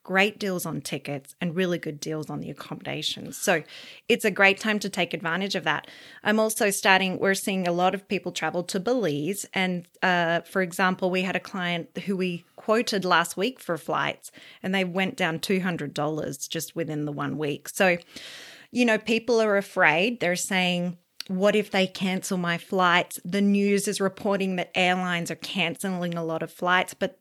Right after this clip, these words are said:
they're not really bringing a lot of context to it. The facts are that the flights that they're canceling aren't the flights that have people on them. They're canceling the flights, you know, that are between Casper, Wyoming, and Denver,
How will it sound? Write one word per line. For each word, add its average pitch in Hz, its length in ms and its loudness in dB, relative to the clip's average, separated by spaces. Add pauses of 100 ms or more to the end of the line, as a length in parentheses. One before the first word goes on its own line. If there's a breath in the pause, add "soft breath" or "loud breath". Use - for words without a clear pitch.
(100)
they're 220 180 2
not 254 160 2
really 330 180 2
bringing 202 300 0
a 185 80 0
lot 175 140 2
of 185 80 -8
context 214 600 -2
to 226 120 4
it. 220 260 0 (300 loud breath)
The 170 80 -8
facts 190 400 2
are 170 200 4
that - 120 -6
the 165 80 -2
flights 175 400 0
that 165 160 -6
they're 165 120 -4
canceling 214 680 -2
aren't 254 240 -2
the 190 80 -4
flights 214 400 0
that - 120 -4
have 180 260 -4
people 196 340 -4
on 185 220 -4
them. - 240 -12 (400 loud breath)
They're 226 100 0
canceling 294 540 0
the 180 80 0
flights, 180 380 4 (100)
you 208 160 -2
know, 175 140 4
that 175 180 2
are 170 60 4
between 180 560 -2 (320 loud breath)
Casper, 196 420 4
Wyoming, 175 600 0
and 160 160 -4
Denver, 185 480 0